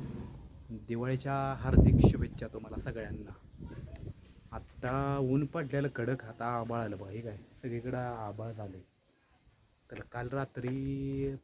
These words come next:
पाऊस पडलेला, पाऊस पडलेला मग ही गादी भिजली बघा, ही काय इथं वाळत टाकल्या गादी, इथली गादी इथं वाळत टाकल्या, कारण की गादी, अ, भिजलेली नाही रात्री. ही, ही नाही भिजलेली, ही वाळली,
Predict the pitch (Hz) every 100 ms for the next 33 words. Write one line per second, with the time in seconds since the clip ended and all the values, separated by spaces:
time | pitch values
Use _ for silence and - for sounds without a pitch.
0 | - 123 139 - 143 107 104 123 - -
1 | - - - - 117 - 143 123 127 127
2 | 131 131 135 135 135 135 - _ _ -
3 | 123 117 131 123 120 131 131 135 147 120
4 | 98 - 101 98 120 107 - _ - 120
5 | 123 135 131 120 135 - 110 117 107 147
6 | - - - - - - - 113 127 135
7 | 123 127 143 139 - - - 120 143 127
8 | 113 101 120 113 98 - _ _ - -
9 | 120 117 131 139 131 123 139 143 139 127
10 | 127 127 131 120 147 123 113 127 131 143
11 | 127 98 95 - - - - - - -
12 | - 127 117 123 135 156 165 131 110 107
13 | 127 127 131 135 131 127 - -